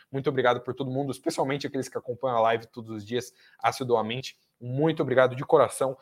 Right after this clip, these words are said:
Eu assumi a live tem poucos meses, foi em agosto desse ano, e é um enorme prazer aí tá todos os dias comentando as principais novidades do mercado financeiro.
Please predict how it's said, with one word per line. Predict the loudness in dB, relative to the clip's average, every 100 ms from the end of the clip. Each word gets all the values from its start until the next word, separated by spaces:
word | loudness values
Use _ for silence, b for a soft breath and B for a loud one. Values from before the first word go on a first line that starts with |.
| b b
Eu | -2
assumi | -2 -4 -2
a |
live | 2 2 0
tem | -6 -6
poucos | -4 -4 -4
meses, | -4 -4 -4 -8
foi | -10 -10 -8
em | -8
agosto | -6 -2 0 0 -2
desse | -12 -6
ano, | -4 -4 b b b
e |
é | -4
um |
enorme | -2 -2 -4
prazer | -2 0 0 0 0
aí | 0
tá | -4 -8
todos | -6 -8 -8
os | -10
dias | -10 -10
comentando | -10 -10 -6 -8
as | -8
principais | -16 -18 -4 -2 -2 -6 b b _
novidades | -6 -4 0 0 -2
do |
mercado | -8 -6 -6 -6
financeiro. | -10 -14 -14 -18 -20